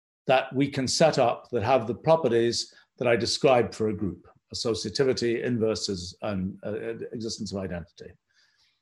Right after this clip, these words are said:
So, uh, that question was,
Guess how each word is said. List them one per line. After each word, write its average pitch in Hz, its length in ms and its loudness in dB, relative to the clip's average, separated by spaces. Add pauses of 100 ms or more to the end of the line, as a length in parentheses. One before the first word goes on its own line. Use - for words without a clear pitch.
(260)
So, 147 60 6 (680)
uh, 117 260 2 (120)
that 170 180 0
question 190 480 4 (640)
was, 135 500 4